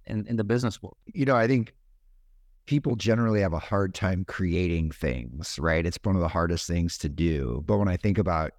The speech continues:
Speaker 2: your intentionality, it, it's brought you to just create stuff, right? Like, you created movements, Flip My Funnel, like, these things, they, you've created things that just people don't do.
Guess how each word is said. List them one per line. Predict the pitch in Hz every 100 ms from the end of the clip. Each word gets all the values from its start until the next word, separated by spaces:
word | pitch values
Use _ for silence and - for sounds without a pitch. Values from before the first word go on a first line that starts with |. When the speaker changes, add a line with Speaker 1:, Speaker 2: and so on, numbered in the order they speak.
| _
Speaker 2:
your | 85 87 85 80 - _ -
intentionality, | 87 - 87 - 80 87 82 76 73 71 - -
it, | 143 -
it's | 143 - - _
brought | 117 127 139
you | 120
to | 101
just | 90
create | - - 98 123
stuff, | 123 - 60 -
right? | 85 101 117
Like, | 104 -
you | 120 127
created | - 117 113 131 131 110 107
movements, | 127 101 85 87
Flip | - 123
My | 120 104
Funnel, | 98 107 110 107 98
like, | 95 -
these | 117
things, | - 113
they, | 110
you've | 113 107 127 127
created | - 104 113 113 90
things | 98 98
that | 87 - _
just | 107 -
people | 120 - 90
don't | 71 95 95
do. | 92 104 90